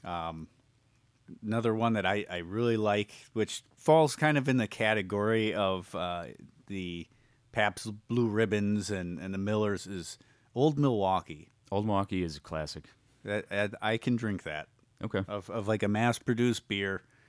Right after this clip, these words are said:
Speaker 1: that's probably my favorite.
Speaker 2: I put that in the same category as a, a P B R or a Pabst. You know, you get a thirty pack for, like,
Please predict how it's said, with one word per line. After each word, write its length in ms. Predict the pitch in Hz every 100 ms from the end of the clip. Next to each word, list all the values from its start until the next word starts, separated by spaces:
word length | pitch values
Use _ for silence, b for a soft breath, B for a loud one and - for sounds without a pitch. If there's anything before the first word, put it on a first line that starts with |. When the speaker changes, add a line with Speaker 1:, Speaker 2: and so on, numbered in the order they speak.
| b b b _ _ -
Speaker 1:
that's 200 | 101 -
probably 260 | 107 95
my 140 | 90 85
favorite. 420 | 85 78 76 73 _
Speaker 2:
I 80 | 104
put 200 | - 120
that 280 | 123 110 107
in 160 | 104 98
the 80 |
same 400 | 85 - 101 92
category 540 | 87 98 87 87 87 80
as 140 | 73
a, 200 | 73 73 76 - -
a 40 |
P 200 | - 110
B 140 | 87 80
R 260 | 78 76 73
or 100 | 78
a 80 |
Pabst. 540 | - 90 76 - - -
You 100 | 87
know, 60 | 78
you 100 | 78
get 140 | 80
a 40 |
thirty 260 | 76 87 80
pack 260 | - 78 78
for, 120 | 78
like, 280 | 73 67